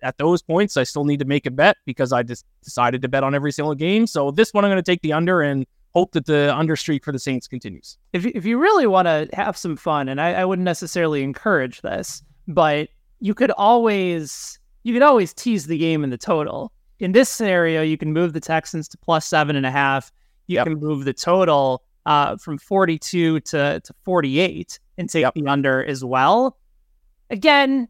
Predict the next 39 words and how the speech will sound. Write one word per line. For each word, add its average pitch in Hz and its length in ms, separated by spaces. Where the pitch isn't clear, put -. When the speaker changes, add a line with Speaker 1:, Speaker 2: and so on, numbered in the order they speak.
Speaker 2:
not 262 300
necessarily 214 880
an 185 80
encouraged 180 560
play. 175 160
You 165 160
always 160 240
wanna 147 160
try 156 200
and 147 100
get 147 160
those 139 340
teasers, 143 640
uh, 151 160
through 160 160
those 143 180
key 170 180
lines 139 360
of 117 60
seven 139 280
and 127 160
three 147 160
whenever 127 320
possible. 139 500
But 220 440
if 175 140
you're 202 120
really 202 240
stuck, 160 480
that's 151 240
definitely 156 540
another 139 280
area 139 400
that, 135 240
uh, 147 80
you 147 180
could 151 140
at 139 80
least 135 380